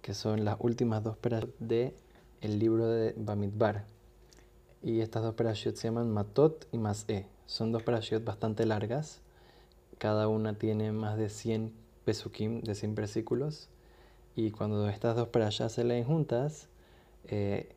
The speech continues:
es normalmente la lectura de Torah más larga posible en el año, que son más de doscientos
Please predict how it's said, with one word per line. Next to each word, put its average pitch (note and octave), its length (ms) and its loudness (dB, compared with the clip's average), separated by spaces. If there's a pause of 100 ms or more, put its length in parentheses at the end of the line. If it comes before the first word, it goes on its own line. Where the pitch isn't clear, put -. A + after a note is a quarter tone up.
(140)
es A2 180 -4
normalmente A2+ 640 0
la G2+ 500 0
lectura C3 680 0 (1000)
de G#2+ 380 2
Torah G#2+ 420 0
más A#2 260 -2
larga A#2 400 2
posible A2+ 720 0
en A2 100 -2
el G2+ 140 0
año, G2 220 -2 (240)
que G#2+ 100 -14
son G#2+ 260 -6
más G#2+ 240 -2
de A2 220 2
doscientos G#2 960 -4